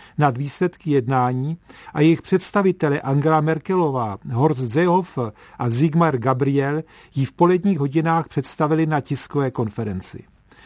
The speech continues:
Černorudá koalice bude však oficiálně vytvořena za podmínky, až v polovině prosince bude uzavřena dohoda schválená půlmilionovou sociálně demokratickou členskou základnou.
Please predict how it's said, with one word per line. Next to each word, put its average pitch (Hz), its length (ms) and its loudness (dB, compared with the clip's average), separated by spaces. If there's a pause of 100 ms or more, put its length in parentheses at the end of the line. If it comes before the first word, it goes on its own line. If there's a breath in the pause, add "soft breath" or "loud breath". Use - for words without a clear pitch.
(340 loud breath)
Černorudá 214 680 4
koalice 165 520 0
bude 175 200 0
však 175 260 -6
oficiálně 175 680 2
vytvořena 147 560 2
za 160 160 0
podmínky, 127 680 -2 (320 loud breath)
až 107 160 0
v - 80 -12
polovině 196 460 4
prosince 160 600 0
bude 175 200 2
uzavřena 175 560 0
dohoda 143 420 2
schválená 160 600 2
půlmilionovou 165 1000 2 (320 loud breath)
sociálně 175 680 2
demokratickou 147 800 -2
členskou 131 500 -4
základnou. 110 680 -4